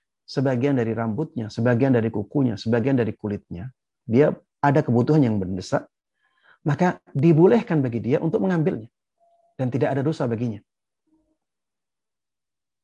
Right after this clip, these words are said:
Dengan catatan tadi, ya, ada kebutuhan yang mendesak untuk mengambilnya. Dicontohkan oleh Syekh Utsaimin di sini.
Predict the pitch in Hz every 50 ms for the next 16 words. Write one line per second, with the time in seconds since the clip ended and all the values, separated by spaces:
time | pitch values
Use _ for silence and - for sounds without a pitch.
0 | _ _ _ _ _ _ _ _ _ _ _ _ _ - 127 120 127 131 127 120
1 | 127 127 - 151 - 175 170 160 156 143 123 120 107 98 113 156 185 _ _ _
2 | - 139 - 139 135 170 175 175 135 120 113 117 117 - 131 135 143 143 135 120
3 | 117 113 110 107 98 110 107 - 143 156 - - _ _ _ _ _ _ _ -
4 | 156 147 220 - 127 120 110 101 98 98 98 98 101 - _ _ _ _ _ _
5 | _ _ - 143 143 202 202 226 311 285 - 285 214 151 143 - - - 139 -
6 | 165 175 202 175 120 117 - 123 117 110